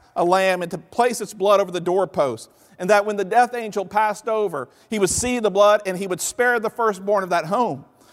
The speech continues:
Also, we could look into the, the New Testament and we see the same, same picture as the cord is symbolic for the blood of Jesus. See, like Rahab,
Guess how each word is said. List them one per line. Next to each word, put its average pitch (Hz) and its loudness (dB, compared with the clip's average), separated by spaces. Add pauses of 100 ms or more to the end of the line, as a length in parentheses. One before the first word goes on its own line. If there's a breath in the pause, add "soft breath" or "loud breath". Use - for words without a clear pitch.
(100)
Also, 240 4
we 220 6
could 196 -2
look 214 2
into 202 -2
the, 175 -2
the 175 -6
New 240 -6
Testament 151 -2 (400 soft breath)
and 160 -10
we 170 -6
see 220 -4
the 180 -4
same, 214 -2
same 240 0
picture 196 0 (360 soft breath)
as 180 2
the 185 0
cord 254 4
is 196 0
symbolic 196 4 (300 soft breath)
for 175 -4
the 165 0
blood 175 2
of 170 -4
Jesus. 160 -6 (320)
See, 208 -2
like 254 6
Rahab, 190 2